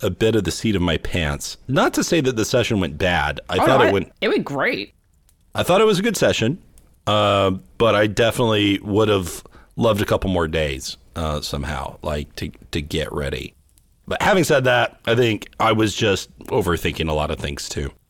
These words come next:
Speaker 1: um, which is one of my weaknesses as a, as a G M. But I will say, uh,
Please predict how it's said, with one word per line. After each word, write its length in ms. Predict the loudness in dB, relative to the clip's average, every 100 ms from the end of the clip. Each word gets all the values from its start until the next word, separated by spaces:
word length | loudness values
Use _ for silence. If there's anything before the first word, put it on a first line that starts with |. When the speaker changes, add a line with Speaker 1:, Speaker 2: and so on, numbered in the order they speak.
| _ _ _ _
Speaker 1:
um, 560 | -4 0 0 0 -2 -6 -6
which 360 | -4 -4 -6 -12 -18 -8
is 220 | -6 -4
one 100 | -4
of 60 | -2
my 180 | -2 -4
weaknesses 760 | -6 -6 -6 -6 -8 -8 -10 -10
as 220 | -4 -4 -4
a, 200 | -6 -6
as 140 | -6
a 40 |
G 260 | -6 -8 -6
M. 180 | -6 -8 _ _ _ _ _ -4
But 140 | 2
I 80 | 4
will 160 | 4
say, 540 | 4 2 2 2 0 0
uh, 480 | 0 2 2 2